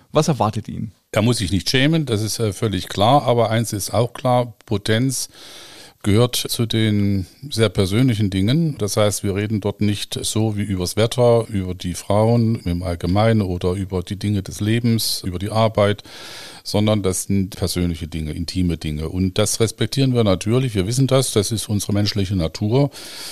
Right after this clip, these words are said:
Speaker 2: Äh, insofern ist so ein Vier-Augen-Gespräch ganz klar. Das ist immer die Einladung zu sagen, wir können über alles reden, aber das bleibt wie alles natürlich hier unter vier Augen. Aber insbesondere bleibt es hier, damit, äh, auch diese Vertrauensebene sich entwickeln kann.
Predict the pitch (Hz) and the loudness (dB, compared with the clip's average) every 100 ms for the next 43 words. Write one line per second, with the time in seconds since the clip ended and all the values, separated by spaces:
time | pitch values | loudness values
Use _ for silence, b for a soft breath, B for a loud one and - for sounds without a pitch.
0 | B B 113 104 92 110 131 120 113 113 | B B 2 4 4 2 4 2 4 0
1 | - 107 98 - 85 107 113 107 - 104 | 0 0 0 2 4 4 2 -2 -2 2
2 | 98 101 - - B - 92 87 - 95 | 2 2 -4 -10 B -2 0 -2 -2 4
3 | 101 113 110 95 95 95 - 98 98 87 | 6 4 2 -4 -4 -4 -2 0 0 0
4 | 76 101 107 107 110 95 95 95 95 92 | 0 2 2 2 0 0 2 2 2 -4
5 | 80 95 90 87 101 92 - 110 127 120 | -2 -4 -2 -2 -2 -2 0 -2 0 0
6 | 117 104 98 98 90 98 - - 101 95 | 2 0 2 0 2 -2 -2 -2 2 2
7 | - 95 87 110 123 - 87 92 82 - | 0 -4 0 2 2 0 0 -2 -4 -10
8 | - - 107 117 170 180 - 104 101 - | -10 0 4 6 4 0 -8 -4 -2 -2
9 | 92 87 107 131 143 131 110 107 113 - | 0 4 4 4 0 2 2 4 2 0
10 | 107 90 117 110 95 95 87 85 - 90 | -2 2 2 2 2 2 2 -2 -4 -2
11 | 82 - 90 95 98 - - 92 98 92 | -2 0 0 0 -4 -10 -8 0 0 0
12 | - 92 95 - 87 - 92 98 - - | -6 -6 -4 -6 -8 -2 0 0 -2 -2
13 | 90 90 95 87 87 87 - - 85 - | -4 -2 -4 0 0 -2 -2 -4 -2 -4
14 | 82 - 95 107 107 113 107 | -4 -4 -2 -2 0 -2 -2